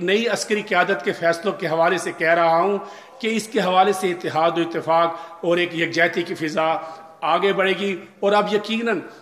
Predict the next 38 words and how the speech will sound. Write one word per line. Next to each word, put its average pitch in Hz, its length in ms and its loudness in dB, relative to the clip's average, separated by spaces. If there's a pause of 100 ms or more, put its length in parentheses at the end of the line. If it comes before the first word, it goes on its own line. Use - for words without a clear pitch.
(120)
सियासी 202 400 -4
जमातों 196 460 -2
की 214 140 -8
ये 208 120 -2
जिम्मेदारी 175 540 0
बनती 156 340 -4
है। 120 140 -6 (260)
सियासी 185 380 -4
जमातों 196 420 0
से 202 160 -4
मुराद 185 320 2
मेरी 202 340 -2 (340)
वो 214 120 4
साहिब 208 480 -2
अख्तियार, 170 840 -2
वज़ीर 180 320 -2
आज़म 220 300 2
जिस 185 140 -2 (140)
दौर 196 200 2
में 202 140 0
भी 165 100 -4
जाए, 147 300 0 (380)
जिस 160 380 -10 (120)
दौर 202 220 2
में 214 140 0
भी 202 160 0
आए, 196 280 4 (300)
यकीनन 208 540 -2 (280)
जब 214 280 0
वो 233 120 2
तमाम 196 420 2
आला 190 240 2
तकरीरों 180 480 -4
के 180 140 -4
बारे 180 240 2
में 170 280 -2 (360)
merit 208 400 2
पर 180 240 2